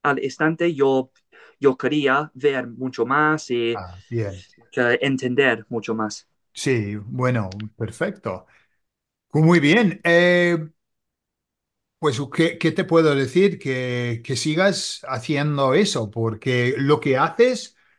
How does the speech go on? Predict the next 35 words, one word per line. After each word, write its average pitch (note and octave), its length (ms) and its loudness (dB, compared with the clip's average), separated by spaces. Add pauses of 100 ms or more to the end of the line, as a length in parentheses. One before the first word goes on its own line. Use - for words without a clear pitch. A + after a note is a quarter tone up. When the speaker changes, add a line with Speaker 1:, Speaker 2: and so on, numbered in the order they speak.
(100)
Speaker 2:
lo B2+ 160 -2
haces B2+ 200 0
muy C3 160 0
bien. A2+ 560 -2
Lo C3 140 0
que C#3 180 0
estás E3 320 0
haciendo F#3 600 0
te D3+ 120 -2
está C#3 240 -4
funcionando C3 720 -2
de D3 120 -2
maravilla. A2+ 800 -4
Así A#2 300 -10
que A2 160 -6
Speaker 1:
Sí. F#3 320 -4
Speaker 2:
estoy G#3 340 -8 (140)
muy, C3+ 520 -2
muy C3+ 320 -4
impresionado. A2+ 840 -6
Y, C#3 280 -6 (320)
Speaker 1:
Sí. C3+ 200 -12
Speaker 2:
Jack, E3+ 280 0
muchas D#3 420 2
gracias G3 680 -2
por, B2+ 640 0 (420)
por C3 160 -2
venir G3 540 0
y, C#3+ 180 -2
y, D3 120 -4
y, D3+ 360 -4
y C#3 160 -2
hablar C3 380 0
con C3 200 -2
nosotros, B2 840 -6